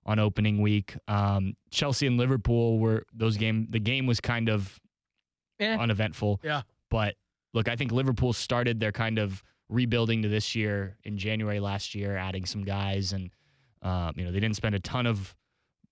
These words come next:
Speaker 1: money. Well, they
Speaker 2: They
Speaker 1: did s-,
Speaker 2: wanted to.
Speaker 1: they did spend a ton of
Speaker 2: They
Speaker 1: money,
Speaker 2: wanted
Speaker 1: and
Speaker 2: to
Speaker 1: then
Speaker 2: spend a whole lot on
Speaker 1: <laughs>
Speaker 2: Caicedo, but he
Speaker 1: Yeah.
Speaker 2: said, "No, no."
Speaker 1: Yeah. Um, so it'll be interesting to see kind of what their midfield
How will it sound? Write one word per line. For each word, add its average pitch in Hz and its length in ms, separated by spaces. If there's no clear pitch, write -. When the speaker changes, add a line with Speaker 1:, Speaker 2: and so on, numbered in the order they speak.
Speaker 1:
money. 110 280
Well, 98 160
they 92 100
Speaker 2:
They 151 40
Speaker 1:
did 151 60
s-, 165 40
Speaker 2:
wanted 226 260
to. 147 240
Speaker 1:
they 135 100
did 151 240
spend 110 240
a - 20
ton 104 180
of 101 60
Speaker 2:
They 156 80
Speaker 1:
money, 165 100
Speaker 2:
wanted 240 280
Speaker 1:
and - 20
Speaker 2:
to - 80
Speaker 1:
then - 100
Speaker 2:
spend 175 160
a 160 40
whole 180 180
lot 196 220
on 170 100
Speaker 1:
<laughs> - 20
Speaker 2:
Caicedo, 165 540
but 127 120
he 123 60
Speaker 1:
Yeah. 113 60
Speaker 2:
said, 151 140
"No, 156 200
no." 165 440
Speaker 1:
Yeah. 117 220
Um, 104 520
so - 160
it'll 135 40
be 135 80
interesting 151 240
to 117 60
see 139 140
kind 123 180
of 107 100
what 113 180
their 113 120
midfield 104 520